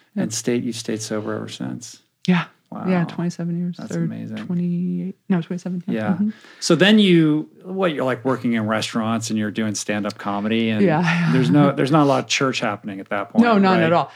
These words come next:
Speaker 2: I was actually really involved in, like, exploring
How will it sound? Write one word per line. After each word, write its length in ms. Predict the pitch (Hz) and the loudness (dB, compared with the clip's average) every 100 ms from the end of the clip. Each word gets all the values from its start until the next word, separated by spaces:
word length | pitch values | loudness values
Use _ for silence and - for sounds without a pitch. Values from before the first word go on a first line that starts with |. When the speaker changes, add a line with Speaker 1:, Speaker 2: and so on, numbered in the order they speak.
| - | -4
Speaker 2:
I 100 | 262 | 0
was 120 | 277 320 | 2 2
actually 360 | 427 440 240 | 0 0 0
really 320 | 190 196 196 | 2 2 2
involved 480 | 190 175 170 165 160 | 2 2 0 0 0
in, 180 | 165 160 | -2 0
like, 340 | 151 143 - _ _ _ _ _ _ _ _ _ _ - | 0 -4 -6 _ _ _ _ _ _ _ _ _ _ -12
exploring 580 | 170 - - 175 151 143 | -8 -6 0 2 2 0